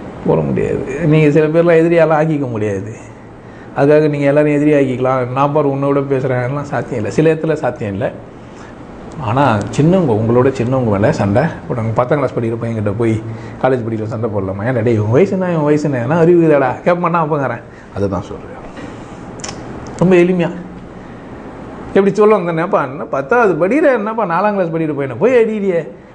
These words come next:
போய் பன்னெண்டாம் கிளாஸ் படிக்கிறவனை போய் அடியாம பார்க்கலாம்." இல்ல? பிச்சை எடுத்துருவான்ல. குழந்தை பையனை போய் அடிக்கிறியே, உனக்கு எதனா அறிவு இருக்குதா? எருமை கடா வயசாயிட்டுக்குதே. அதான் சொல்றாரு.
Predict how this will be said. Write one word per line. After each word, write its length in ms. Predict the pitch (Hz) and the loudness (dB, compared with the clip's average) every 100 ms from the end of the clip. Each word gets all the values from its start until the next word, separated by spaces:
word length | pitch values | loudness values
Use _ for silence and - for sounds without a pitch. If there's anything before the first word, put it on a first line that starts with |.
| - | -2
போய் 120 | 269 | 0
பன்னெண்டாம் 280 | 202 240 302 | 0 2 4
கிளாஸ் 160 | 269 208 | 4 2
படிக்கிறவனை 360 | 202 190 170 | 2 2 2
போய் 120 | 214 | 2
அடியாம 280 | 214 214 196 | 4 2 0
பார்க்கலாம்." 360 | 156 147 135 117 - - - - - - - | 0 -2 -4 -8 -16 -18 -16 -16 -18 -12 -2
இல்ல? 260 | 185 254 - - - - 202 - 214 - - - 226 311 294 277 247 202 175 | 0 0 -6 -20 -20 -14 -12 -12 -18 -20 -20 -12 -2 -2 2 2 2 -2 -6
பிச்சை 300 | 208 202 240 | -10 -4 -6
எடுத்துருவான்ல. 640 | 196 220 208 208 226 226 - - - - | -2 -2 0 -4 -6 -10 -14 -20 -18 -6
குழந்தை 340 | 180 240 277 | -4 0 2
பையனை 260 | 208 190 156 | 2 2 0
போய் 180 | 151 220 | 2 2
அடிக்கிறியே, 300 | 202 180 170 | 4 2 2
உனக்கு 280 | 147 143 151 | 2 2 4
எதனா 100 | 190 | 4
அறிவு 300 | 185 190 165 | 6 4 4
இருக்குதா? 40 | |
எருமை 340 | 160 147 196 175 | 4 4 4 2
கடா 200 | 147 131 | 2 2
வயசாயிட்டுக்குதே. 680 | 165 196 170 147 131 123 - - - - | 2 2 0 -2 -4 -4 -6 -16 -16 -4
அதான் 200 | 98 104 | -2 0
சொல்றாரு. 380 | 85 85 80 | -2 -2 -2